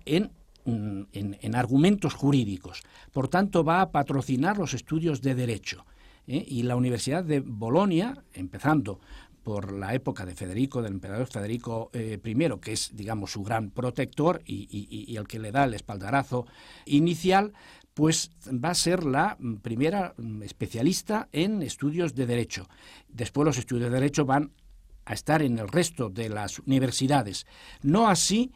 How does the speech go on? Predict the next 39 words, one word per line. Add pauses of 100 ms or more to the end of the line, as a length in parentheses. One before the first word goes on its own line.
(280)
la
teología.
Por
ejemplo,
en
Bolonia
hasta
el
siglo
catorce
no
se
puede
estudiar
teología.
En, (400)
en
la
Universidad
de
Salamanca
hasta (300)
principios
del
siglo
quince
no
se
puede
estudiar
teología. (140)
¿Por
qué? (380)
Porque
va
a
ser
el
Papa